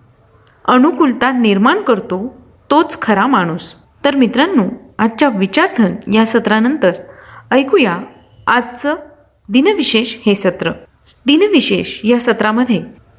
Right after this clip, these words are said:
आपण जन्म, मृत्यू आणि काही महत्त्वाच्या घडामोडी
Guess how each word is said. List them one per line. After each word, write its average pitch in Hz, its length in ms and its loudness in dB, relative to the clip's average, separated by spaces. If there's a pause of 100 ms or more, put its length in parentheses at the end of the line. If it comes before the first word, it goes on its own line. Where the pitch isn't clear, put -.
(100)
आपण 254 520 0
जन्म, 233 300 4
मृत्यू 190 580 -2 (120)
आणि 240 160 2
काही 285 280 -2
महत्त्वाच्या 311 760 2
घडामोडी 226 480 2